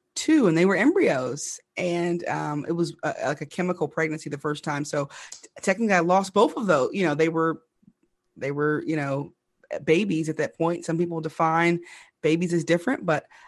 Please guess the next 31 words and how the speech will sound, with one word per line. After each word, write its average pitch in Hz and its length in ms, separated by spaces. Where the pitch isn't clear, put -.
I 160 100
define 175 460
it 185 60
as, 165 180
like, 160 300
the, 160 240
the 160 60
sperm 185 440
met 185 180
the - 120
egg 190 460
and 165 160
they 175 160
were 208 160
joined 214 600
and 160 160
started 196 320
to 180 60
grow 170 360
and 220 80
develop. 196 500
It 175 160
is 214 160
a, 196 180
it 190 160
is 220 120
a 208 80
little 214 460
human 247 760
to - 100
me, 143 340